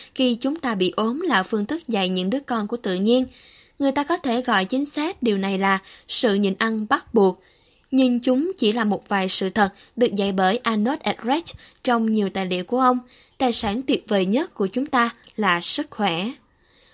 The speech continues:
Một sự nhất trí chung dường như được chấp nhận giữa số lượng gia tăng người thực hành, cả không dùng thuốc cũng như dùng thuốc. Nguyên nhân cơ bản của bệnh tật là sự xuất hiện của vật thể ngoại lai trong cơ thể người.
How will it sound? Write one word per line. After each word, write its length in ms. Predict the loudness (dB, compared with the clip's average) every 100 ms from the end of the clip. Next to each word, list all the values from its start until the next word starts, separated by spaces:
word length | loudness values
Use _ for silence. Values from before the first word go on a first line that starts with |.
| _
Một 180 | 0 0
sự 140 | 2 0
nhất 200 | 0 -2
trí 380 | -2 0 0 -4 0
chung 300 | 0 2 0
dường 200 | 0 2
như 220 | 0 0
được 280 | 0 -2 -4
chấp 200 | -6 -2
nhận 280 | 0 0 -6 -10 -2
giữa 140 | 0
số 280 | 2 0 0
lượng 300 | 0 -2 -2
gia 120 | -4
tăng 280 | -4 -4 -2
người 120 | -2
thực 180 | -2 -6
hành, 240 | -2 -2 -4 -10 -12 -2
cả 240 | 0 -2
không 280 | -2 -2 0
dùng 180 | 0 0
thuốc 280 | 0 -2 -2
cũng 200 | -2 0
như 100 | 0
dùng 240 | 2 0 0
thuốc. 300 | 0 0 -4 -20 -20 -20 -8
Nguyên 180 | 0 2
nhân 160 | 2 0
cơ 160 | 0
bản 280 | 0 0 0
của 100 | 0
bệnh 220 | 0 -2
tật 200 | -2 -4 -2
là 280 | -2 -2 -2
sự 220 | -4 -4
xuất 220 | -4 -2
hiện 200 | -2 0
của 100 | -2
vật 200 | -2 -4 -4
thể 240 | -4 -2
ngoại 280 | -2 0 0
lai 240 | 2 0 0 -8 -4
trong 240 | 0 0 -2
cơ 140 | -4
thể 180 | -4 -2
người. 300 | 0 2 2